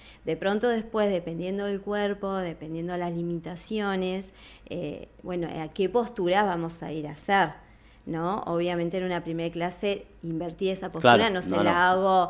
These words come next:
Speaker 1: evalúo. En la primera clase de una persona, en el saludo al sol, me doy cuenta, eh, hasta dónde puede ir esa persona en la clase. Ahí ya puedo leer un montón el cuerpo, eh,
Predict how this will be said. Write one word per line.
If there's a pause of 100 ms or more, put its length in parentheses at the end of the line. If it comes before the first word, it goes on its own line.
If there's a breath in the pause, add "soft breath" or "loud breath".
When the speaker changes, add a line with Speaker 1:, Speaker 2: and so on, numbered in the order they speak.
(320 loud breath)
Speaker 1:
evalúo.
En
la
primera
clase
de
una
persona,
en
el
saludo
al
sol,
me
doy
cuenta, (580 soft breath)
eh, (140)
hasta
dónde
puede
ir
esa
persona
en
la
clase. (220)
Ahí
ya
puedo
leer
un
montón
el
cuerpo, (560 soft breath)
eh,